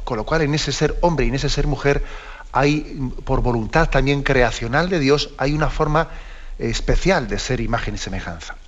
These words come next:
Quisiera dedicar esta última parte del programa a darnos cuenta de, a confrontar esto con, eh, con una teoría que está empapando también la cultura actual,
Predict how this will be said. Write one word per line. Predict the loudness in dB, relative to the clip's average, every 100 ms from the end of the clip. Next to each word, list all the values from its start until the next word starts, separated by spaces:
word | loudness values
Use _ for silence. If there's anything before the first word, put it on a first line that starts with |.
| -18 -16 -16 -14 -8
Quisiera | 0 4 6
dedicar | 4 4 4 2
esta | 2
última | -2 0 0
parte | 0 0 -2
del | -2
programa | 2 2 2 0 -4 -18 -16 -18 -18 -18 -12
a | -6 -6 -6
darnos | -2 0 0 2
cuenta | 2 2 2 0 -2 -14 -20 -20 -20 -18 -8
de, | -4 -4 -4 -4
a | -4
confrontar | 0 0 2 0 2 2
esto | 2 0 -2 0
con, | -2 -2 -4 -10 -16 -20 -14
eh, | -10 -10 -6
con | -4 0
una | 0
teoría | 2 2 4 4 4 2 -10 -14 -12 -6
que | -6
está | -4 0 2 2 0
empapando | 0 0 0 2 0 0 2 2
también | 2 -2 0 -2 0
la | -2
cultura | -2 -4 -2 0 0
actual, | -2 -2 0 0